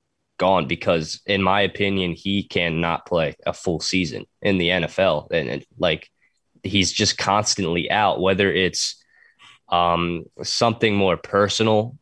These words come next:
um, a-, and stuff with when he was on, what was that, um,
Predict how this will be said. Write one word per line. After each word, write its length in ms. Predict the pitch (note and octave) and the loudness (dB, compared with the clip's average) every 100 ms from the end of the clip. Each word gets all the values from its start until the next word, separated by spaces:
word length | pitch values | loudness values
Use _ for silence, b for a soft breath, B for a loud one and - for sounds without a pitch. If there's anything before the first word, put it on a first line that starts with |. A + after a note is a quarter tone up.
| _ _ | _ _
um, 480 | F2+ F2+ F2 F2 D#2+ | 0 2 0 -2 -2
a-, 380 | F2 B1+ C2 F2+ | 0 0 0 -2
and 180 | E2+ | -4
stuff 480 | D#2+ - - F#2+ - | -6 -8 0 0 2
with 260 | F#2+ E2 - | 0 0 0
when 140 | F#2 | -2
he 140 | F2+ F2+ | 0 0
was 200 | F2 E2 | 0 0
on, 440 | F2+ F2+ F2 E2 | 0 2 2 0
what 160 | F2 D#2+ | -2 -4
was 120 | E2 | -2
that, 260 | E2 D2+ - - - _ | 0 -2 -6 -18 -20 _
um, 480 | F2+ D#2+ D2+ D2+ D#2 | 0 2 0 -4 -10